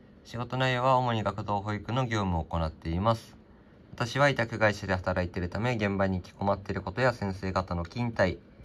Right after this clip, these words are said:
業務内容の確認、自治体との運営に関する打ち合わせを行うことが多いです。えー、仕事に必要な資格やスキルがあれば、保育士や教員、また放課後指導員支援員、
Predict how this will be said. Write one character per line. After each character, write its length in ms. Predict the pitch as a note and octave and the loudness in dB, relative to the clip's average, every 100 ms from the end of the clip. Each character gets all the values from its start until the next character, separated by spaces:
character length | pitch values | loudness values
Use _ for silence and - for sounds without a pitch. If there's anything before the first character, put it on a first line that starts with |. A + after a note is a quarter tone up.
| - - - | -20 -20 -12
業 120 | G#2+ G#2 | -2 0
務 140 | G#2 | 2
内 200 | G#2+ G2+ | 2 2
容 140 | G2 | 0
の 120 | B2+ C3+ | 0 2
確 240 | A2 - | 0 0
認、 200 | F#2+ E2+ | 0 0
自 180 | C#2+ F2+ | -4 -8
治 120 | - | -4
体 200 | G#2 F#2+ | -2 0
と 100 | B2+ | 2
の 180 | C3 A2 | 4 2
運 160 | G2+ | 2
営 60 | F#2+ | 0
に 140 | F#2+ | -2
関 180 | F2+ F#2+ | 0 -2
す 140 | F2+ F2 | 0 -2
る 60 | |
打 80 | E2+ | -2
ち 140 | - F2 | -2 0
合 80 | F2 | 0
わ 80 | |
せ 320 | F2 F2+ F2 - - - - - - | 0 -2 -4 -4 -20 -20 -20 -20 -2
を 180 | - C#3 | 4 4
行 140 | - | 2
う 180 | G2+ F2+ | 0 0
こ 140 | F2 D#2+ | -2 -4
と 120 | F2 | -2
が 120 | D#2+ | 0
多 160 | D2+ D2+ | -2 -4
い 100 | D2+ | 0
で 160 | G#2+ | 0
す。 220 | A2 - - - - - - - - - - - - - G#2 | 0 -8 -20 -20 -20 -20 -20 -20 -20 -20 -20 -20 -20 -10 -6
え 120 | G#2 | -6
ー、 40 | |
仕 140 | G2 A#2 | -6 -6
事 300 | A#2 A#2 A#2+ | -6 -4 -4
に 80 | |
必 220 | A2 - A#2 | -4 -4 -2
要 60 | |
な 140 | A#2 A#2+ | 0 -2
資 80 | |
格 220 | - - G#2+ | -4 -6 -6
や 60 | |
ス 100 | - | -6
キ 80 | G2+ | -4
ル 100 | G2 | -2
が 260 | G2+ A#2+ - - - - - | 6 6 6 -16 -20 -20 -14
あ 100 | - | -2
れ 120 | A#2+ | 0
ば、 160 | A#2 C3 | 6 6
保 120 | A#2+ | 6
育 160 | A#2 A#2 | -2 -4
士 180 | - B2 | -2 0
や 100 | A#2+ | 0
教 160 | G#2+ | 0
員、 200 | F#2+ D#2+ | 2 0
ま 120 | F2 | -2
た 180 | F#2+ A2+ | 4 4
放 220 | - G2+ | 4 -4
課 80 | F#2+ | 0
後 100 | G2 | 0
指 100 | F#2+ F#2+ G2+ | -2 -2 -2
導 160 | G2 | 0
員 140 | G2 F#2+ | 0 -4
支 180 | - | -4
援 220 | G2 F#2+ F#2 | -2 0 0
員、 260 | F2 E2 | -2 -4